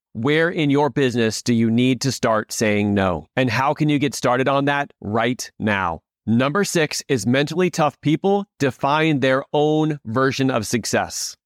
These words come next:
One of the worst things we can do is see other people's success and then have our version of success be defined what other people want or other people have achieved. Instead, we need to think about what we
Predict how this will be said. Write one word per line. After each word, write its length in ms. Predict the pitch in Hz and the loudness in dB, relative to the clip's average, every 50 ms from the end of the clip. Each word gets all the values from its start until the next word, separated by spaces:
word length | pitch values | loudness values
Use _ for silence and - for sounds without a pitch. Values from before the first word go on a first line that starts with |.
| _ - | _ -4
One 120 | 131 165 | 0 0
of 100 | 214 220 | 0 0
the 80 | 214 185 | 0 -2
worst 340 | 120 110 139 160 165 - - | 0 0 0 0 0 0 0
things 200 | 185 180 170 135 | 0 0 0 0
we 120 | 170 156 | 0 0
can 120 | 160 135 | 0 0
do 240 | 110 127 131 147 170 | 0 2 2 2 0
is 220 | - 196 147 120 - | 0 -2 -4 -4 -2
see 240 | - 190 208 208 | -2 0 0 0
other 240 | - 143 143 151 160 | 0 0 0 0 0
people's 340 | - 160 170 - 202 196 - | 0 0 -2 0 0 -2 -2
success 600 | - 185 - - - 196 202 208 - - - - _ _ - | -2 -4 -2 -2 0 0 0 -2 -4 -8 -12 -12 _ _ -2
and 120 | 156 160 180 | -2 0 2
then 120 | 190 175 | 2 0
have 340 | 151 - 180 196 202 185 196 - | 0 0 0 0 0 -2 -2 -2
our 240 | 143 156 175 214 214 | 0 0 2 2 0
version 300 | 170 190 180 156 135 156 | 0 0 0 0 0 0
of 100 | 143 123 | -2 -2
success 500 | - - 151 - - - 143 135 139 - | 0 -2 -2 -2 0 0 0 0 0 -4
be 240 | 117 113 165 180 208 | -4 -2 0 0 2
defined 520 | 196 175 127 - - 120 131 170 202 180 | 0 -2 -2 -2 0 0 2 2 2 2
what 140 | 135 143 - _ - | 0 -2 -4 _ -2
other 240 | 165 175 180 196 151 | -2 0 0 0 0
people 340 | - 135 131 123 117 110 | 0 -2 0 0 0 -2
want 280 | 104 110 117 113 120 - | 0 0 0 0 0 0
or 200 | - 127 139 - | 0 -2 -2 0
other 200 | - 151 139 143 | 0 0 0 0
people 280 | 117 127 131 123 - 110 | 0 2 0 0 0 0
have 120 | 110 98 | 0 0
achieved. 520 | 101 95 - 123 120 101 87 - - - - _ - | -2 -2 0 0 0 0 -2 -4 -10 -20 -16 _ -4
Instead, 760 | 139 147 143 - - - - 214 226 208 139 113 104 101 95 | -2 0 0 -2 -2 -2 0 0 2 2 2 2 0 -2 -2
we 120 | 120 139 143 | -2 0 0
need 120 | 143 143 | 2 0
to 60 | 139 | 0
think 180 | - - 156 120 | 0 -2 -2 -2
about 240 | 127 131 123 120 123 | 0 0 0 -2 0
what 200 | 127 123 113 104 - | 0 -2 -2 -2 -6
we 520 | 98 107 120 151 170 170 170 165 165 | -8 -4 0 0 2 2 2 0 -2